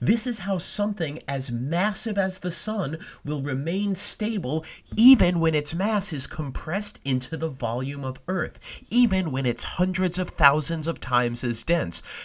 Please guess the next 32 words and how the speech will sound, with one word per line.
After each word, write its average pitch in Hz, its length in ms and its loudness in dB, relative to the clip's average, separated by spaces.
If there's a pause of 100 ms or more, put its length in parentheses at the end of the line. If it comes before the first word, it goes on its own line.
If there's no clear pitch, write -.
The 127 120 2
electromagnetic 175 1080 4
force, 175 460 -2 (320)
owing 151 280 2
to 151 140 6
the 113 100 6
quantum 175 500 8
effect 165 360 0
of 139 100 -4
the 120 100 0
Pauli 165 440 0
exclusion 180 640 -4
principle, 120 720 -2 (340)
will 117 280 -2
keep 196 600 0
this 123 260 0
matter 131 480 0 (200)
from 107 200 0
collapsing 160 800 -4
down 139 520 -2 (140)
any 110 280 0
further. - 600 -6 (360)
If 202 220 4
you 208 160 10
overcome 214 640 4
that, 143 240 0
for 180 160 0
example, 180 500 0
with 151 160 -4
a 156 80 -4
neutron 151 640 0
star, 101 460 -2